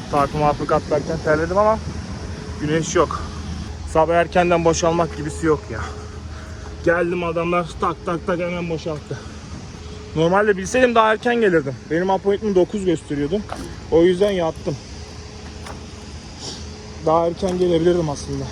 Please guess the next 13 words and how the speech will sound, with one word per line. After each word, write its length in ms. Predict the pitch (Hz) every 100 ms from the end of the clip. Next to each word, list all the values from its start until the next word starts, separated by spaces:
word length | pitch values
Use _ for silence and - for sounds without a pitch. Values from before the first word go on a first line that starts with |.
| - -
Neyse. 300 | 165 170 - 151 - - - 170 - -
Sağlık 260 | 151 156
olsun. 260 | 156 143 - - - -
Bak. 180 | 151 143 - - - - - - -
Trail, 300 | 175 196 202 175
yeni 220 | 180 208 214
trail. 280 | 180 180 208 - -
Şuna 200 | 180 160
bak. 100 | 135 - - - - - - - - - - - - - - - - - - - - - - - - - -
Daha 200 | 160 156
bir 160 | 185 196
ay 100 | 196
olmadı. 420 | 170 156 156